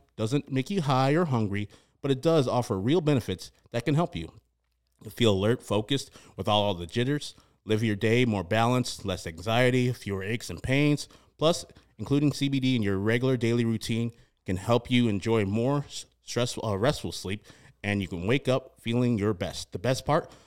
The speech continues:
Strava is all about quality. Everything is small batch, fresh, shipped right to your home. Strava offers concentrated full-spectrum C B D tinctures for those looking for more traditional C B D format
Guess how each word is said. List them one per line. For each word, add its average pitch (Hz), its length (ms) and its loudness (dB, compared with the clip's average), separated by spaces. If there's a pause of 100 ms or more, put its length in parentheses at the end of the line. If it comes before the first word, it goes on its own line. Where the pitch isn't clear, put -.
(120)
Strava 139 340 2
is 117 100 4
all 143 240 4
about 127 260 0
quality. 98 460 2 (200)
Everything 120 320 0
is 107 100 0
small 123 260 0
batch, 127 280 0
fresh, - 380 -4 (240)
shipped - 240 -4
right 127 160 2
to - 80 -2
your 135 120 2
home. 123 280 0 (360)
Strava 113 420 -2
offers 120 600 -2 (260)
concentrated 143 520 0
full-spectrum 127 760 0
C 131 160 0
B 131 140 -2
D 123 100 -2
tinctures 117 580 -2 (280)
for 110 80 -8
those 123 220 2
looking 127 200 0
for 117 160 0
more 127 280 2
traditional 120 440 -2
C - 160 -6
B 143 140 -2
D 135 120 0
format 127 520 0